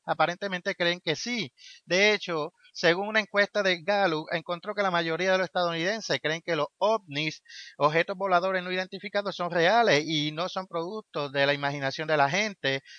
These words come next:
y dice que en ese momento quince millones de personas afirmaron haber visto realmente un ovni. Y nuevamente en ese momento la mayoría de la gente dijo que la mayoría de los estadounidenses serían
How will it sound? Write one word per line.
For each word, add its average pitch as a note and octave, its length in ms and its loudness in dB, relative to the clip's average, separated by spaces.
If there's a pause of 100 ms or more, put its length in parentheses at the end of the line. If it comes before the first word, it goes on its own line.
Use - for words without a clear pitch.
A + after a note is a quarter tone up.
y E3 120 2
dice G3+ 380 2
que E3+ 100 0
en D#3+ 80 -2
ese G3 240 -4
momento G3 420 -4
quince G#3 520 -4
millones F#3+ 520 -6
de F#3+ 120 -2
personas E3 400 -6
afirmaron D#3 500 -4
haber C#3+ 220 -2
visto D#3 320 -8
realmente C#3+ 540 -2
un B2+ 120 -14
ovni. B2+ 560 -8 (1120)
Y G3+ 220 -2
nuevamente G#3+ 640 2
en F#3 80 0
ese G#3+ 240 -2
momento F3+ 500 -4
la E3+ 120 4
mayoría C#3+ 420 0
de F3+ 100 2
la E3+ 120 4
gente F3+ 340 -6
dijo F3+ 260 -6
que D3 120 -2
la C3+ 100 0
mayoría C#3+ 460 0
de G#3+ 80 0
los G3+ 100 -6
estadounidenses F#3+ 760 -4
serían D#3+ 640 -2